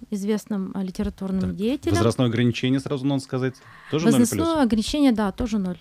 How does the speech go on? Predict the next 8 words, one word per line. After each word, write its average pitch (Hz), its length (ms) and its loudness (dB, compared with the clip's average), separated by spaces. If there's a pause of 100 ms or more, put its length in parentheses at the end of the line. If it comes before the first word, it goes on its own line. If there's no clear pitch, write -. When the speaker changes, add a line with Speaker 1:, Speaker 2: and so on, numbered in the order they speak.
Speaker 2:
Мгм. 117 400 -2 (360)
Speaker 1:
Вот, 196 280 -10
это 214 440 -2
Николай 208 600 -2 (200)
Заболоцкий 254 760 -4 (180)
и 330 180 0
Леонид 226 300 0
Дьяконов. 190 380 -8